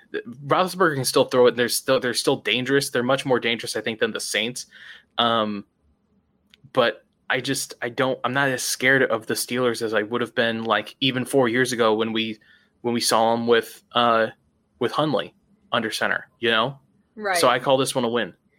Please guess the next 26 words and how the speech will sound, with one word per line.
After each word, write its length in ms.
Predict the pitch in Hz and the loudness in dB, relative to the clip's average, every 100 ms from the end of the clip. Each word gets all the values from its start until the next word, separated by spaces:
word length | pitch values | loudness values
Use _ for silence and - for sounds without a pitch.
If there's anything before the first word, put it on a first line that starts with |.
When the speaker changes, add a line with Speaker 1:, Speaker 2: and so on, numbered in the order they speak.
| _ _ _ - | _ _ _ -4
Speaker 2:
Yeah, 320 | 214 208 202 | 2 4 4
I 120 | 247 | 4
was 100 | 294 | 2
kinda 260 | - 294 285 | 0 -2 -2
teetering 420 | 285 262 247 240 | -2 -2 -2 0
back 180 | 226 226 | 0 0
and 100 | 208 | -4
forth 220 | 214 208 | -4 -4
with 140 | 202 | -6
this 200 | 202 196 | -6 -8
one 120 | 202 196 | -6 -4
as 260 | 185 180 | -4 -4
well. 500 | 180 180 180 180 180 - | 0 2 4 2 0 -2
I 80 | |
mean, 500 | 180 180 170 180 190 208 | -6 -6 -6 -6 -8 -2
I 120 | 190 | -2
think 240 | 190 196 196 | -2 -4 -4
it 140 | 190 | -4
being 240 | 208 190 | -4 -2
at 80 | 185 | -4
home 480 | - 185 180 180 180 | -4 -4 -2 -4 -6
kind 220 | - 180 | -6 -6
of 100 | 180 | -6
persuaded 460 | - 180 - 180 180 | -8 -8 -4 -4 -4
me 200 | 175 170 | -8 -8
to 440 | - 180 170 165 | -8 -6 -4 -4